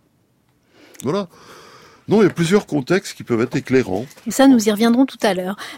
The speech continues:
Speaker 2: Mais quels ont été les auteurs qui ont le plus influencé, marqué Hemingway ? Flaubert, notre maître le plus respecté, disait-il, Maupassant, Tourguenieff ?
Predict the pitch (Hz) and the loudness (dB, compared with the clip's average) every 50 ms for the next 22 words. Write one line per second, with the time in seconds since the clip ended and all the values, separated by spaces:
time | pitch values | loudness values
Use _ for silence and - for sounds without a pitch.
0 | - 226 220 - - 277 277 277 311 330 285 - - 262 233 208 202 196 220 220 | -4 -2 0 2 2 2 2 4 4 4 4 4 4 2 2 2 2 2 2 2
1 | 214 - 240 240 - - - 220 202 196 185 - - 233 - - 202 190 - - | 2 2 0 0 -2 -2 -2 0 0 0 -2 -4 -6 -6 -4 -4 -6 -6 -6 -6
2 | 220 208 202 196 - - - 214 220 208 196 190 - - - 220 214 208 196 196 | -4 -4 -4 -4 -6 -4 -2 -2 0 0 -2 -4 -6 -6 -4 -2 -2 0 0 0
3 | 208 208 202 208 202 202 190 196 196 196 202 202 - - 233 214 202 214 220 240 | 0 0 0 0 0 0 -2 -2 -2 -2 -2 -2 0 2 2 2 4 4 2 4
4 | 269 302 262 220 202 - - 214 208 208 220 226 - - - 202 196 196 185 - | 4 4 2 2 0 -2 -2 0 0 2 0 0 -2 -2 -2 -2 -2 -2 -4 -6
5 | - - 208 208 202 - - - 214 - - 247 262 277 247 220 202 208 196 - | -6 -4 -4 -4 -4 -4 -4 -4 -6 -4 -2 -4 -2 -2 -2 -2 -2 -4 -6 -4
6 | - 254 269 277 254 220 208 - 208 196 - - 233 269 269 - 214 202 196 202 | -4 0 2 2 2 2 2 0 -2 -2 -2 -2 -2 -2 -2 -2 -4 -4 -4 -4
7 | 208 214 226 254 277 - - - | -4 -4 -4 -6 -6 -8 -12 -18